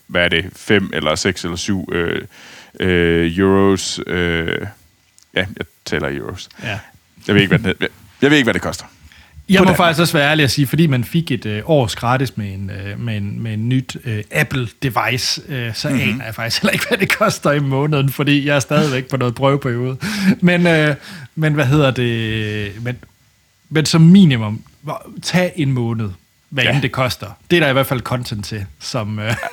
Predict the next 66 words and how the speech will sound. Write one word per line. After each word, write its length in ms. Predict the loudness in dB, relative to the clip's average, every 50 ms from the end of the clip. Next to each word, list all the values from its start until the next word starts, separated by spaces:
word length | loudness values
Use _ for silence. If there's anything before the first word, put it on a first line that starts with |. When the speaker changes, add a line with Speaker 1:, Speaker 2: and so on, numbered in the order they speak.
| -6 -2 2 6
Speaker 2:
som 80 | 6
Speaker 1:
helt 60 | 6 6
Speaker 2:
er 40 |
Speaker 1:
sikkert. 280 | 6 4 4 2 2 2
Speaker 2:
det 100 | 0 0
værd. 80 | 0 -2
Speaker 1:
He-, 340 | -4 -8 -12 -12 -10 -4 0
helt 180 | 2 2 2 2
sikkert. 320 | 0 -2 -2 -2 -4 -6 -20 _ _ _ _ _ -2
Rigtig 200 | 0 0 0 -2
Speaker 2:
Øh, 60 | -6 -8
Speaker 1:
meget. 120 | -8 -8 -10 -14 -14 -6
Speaker 2:
og 120 | 0 2 4
man 120 | 4 6
behøves 360 | 6 6 6 6 6 4 4
ikke 160 | 0 0 0 0
noget... 360 | 0 0 0 0 0 0 -2
Øh, 360 | -2 -4 -6 -6 -8 -10 -10 -12 -12 -14 -16 _ _ _ _ -20 -20 -12 -4 0
der 80 | 0
er 40 | 0 0
efterhånden 320 | 2 2 0 2 2 0
så 100 | -2 -2
mange 200 | -2 -2 -2 -2
steder 340 | -4 -2 -2 -2 0 0 0
og 60 | 0
muligheder 340 | 0 -2 -2 -2 -2 -2 -4
for, 120 | -4 -6 -8
at 80 | -8
du 60 | -8
kan 100 | -12 -10
se 340 | -8 -6 -4 -2 -2 -2 -2
det. 120 | -4 -6 -10
Du 40 |
skal 240 | -8 -6 -2 -2 -2
ikke 120 | -2 -2 -4
nødvendigvis 260 | -4 -4 -4 -4 -4
have 140 | -6 -8 -6
et 80 | -6
Apple 180 | -6 -4 -4 -4
device. 500 | -4 -6 -10 -8 -6 -6 -4 -6 -6 -8
Hvis 120 | -10 -12
du 80 | -10 -10
har 40 | -8
et 80 | -8
smart 340 | -8 -4 -2 0 0 0 -2 -6
T 80 | -8 -8 -6
V, 160 | -6 -8 -8 -8
er 60 | -10 -12
der 100 | -12 -12
typisk 420 | -10 -8 -8 -6 -6 -6 -6 -8
en 120 | -10 -10 -10 -12
app 140 | -14 -16 -16 -14
til 200 | -14 -12 -12 -10
det 100 | -10 -10
og 80 | -12 -10
sådan 100 | -10 -8
nogle 140 | -8 -8 -8
ting. 240 | -10 -10 -12 -12 -14 -16 -18 -18 -20 -20 -16 -8 -4
Det 80 | 0
er 100 | 2 4
Speaker 1:
Mm. 40 | 4
Speaker 2:
meget 300 | 6 6 6 4 4 0
tilgængeligt 480 | -2 -6 -4 -2 -2 -2 -2 -4 -6 -8
også 220 | -10 -10 -10 -12 -10
med 280 | -10 -8 -8 -10 -10 -10 -8
ikke-Apple, 580 | -8 -6 -4 -6 -6 -6 -10 -12 -12 -10 -12